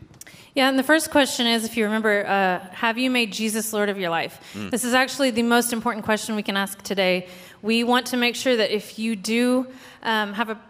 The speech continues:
Speaker 1: if you don't have a personal relationship with Jesus, that you have the opportunity to consider that today. It's, um, we just love seeing people come into relationship with Jesus.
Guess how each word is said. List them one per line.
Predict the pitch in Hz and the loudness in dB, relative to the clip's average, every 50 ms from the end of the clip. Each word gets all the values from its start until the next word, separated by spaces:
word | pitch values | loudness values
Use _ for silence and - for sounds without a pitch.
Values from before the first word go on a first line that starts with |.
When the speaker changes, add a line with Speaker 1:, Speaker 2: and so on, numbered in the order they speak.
| - - | -12 -10
Speaker 1:
if | 233 214 - | -8 -4 -2
you | 233 | 2
don't | 233 269 240 | 4 4 4
have | 254 269 | 4 2
a | 262 247 | 2 2
personal | 254 254 254 247 - 240 240 | 2 0 0 2 2 0 2
relationship | 233 220 220 226 226 233 233 - 247 214 | 2 4 2 2 2 0 -4 -6 -6 -6
with | 220 208 | -6 -6
Jesus, | - 214 202 196 202 202 196 | -6 -4 -4 -4 -4 -6 -6
that | - 208 180 | -6 -6 -4
you | 202 220 233 240 | -2 0 0 0
have | 208 226 214 208 | 2 0 0 0
the | 220 208 | 0 -2
opportunity | 202 196 - - 220 208 208 202 | -2 -2 -4 -4 -4 -2 -2 -4
to | 202 | -4
consider | - 202 190 185 - 208 202 196 | -6 -6 -6 -6 -4 -2 -2 -2
that | 190 185 - - | -2 -2 -4 -4
today. | - 196 175 170 175 - | -6 -6 -4 -4 -4 -4
It's, | - 214 196 - - - - - - - - - - - - - | -4 -4 -4 -4 -8 -10 -10 -14 -20 -20 -20 -20 -20 -18 -10 -6
um, | 220 220 214 202 196 202 185 | -4 -2 -2 -2 -2 -4 -4
we | 202 247 | -4 -4
just | 226 254 254 - 233 | -2 -2 -4 0 2
love | 233 240 240 | 2 0 0
seeing | 233 - - 247 233 226 226 226 | -2 -4 -2 -2 -2 -2 -2 -4
people | - - 226 220 220 214 202 | -4 -4 -4 -2 -2 -2 -2
come | - - 233 214 | -2 -4 -6 -4
into | 208 196 - 220 | -4 -6 -6 -4
relationship | 202 196 185 185 185 185 202 190 - 190 - | -4 -2 -2 -4 -4 -4 -8 -10 -12 -12 -14
with | 190 170 | -16 -14
Jesus. | - 190 175 170 - - - - - | -12 -12 -12 -12 -12 -14 -14 -14 -14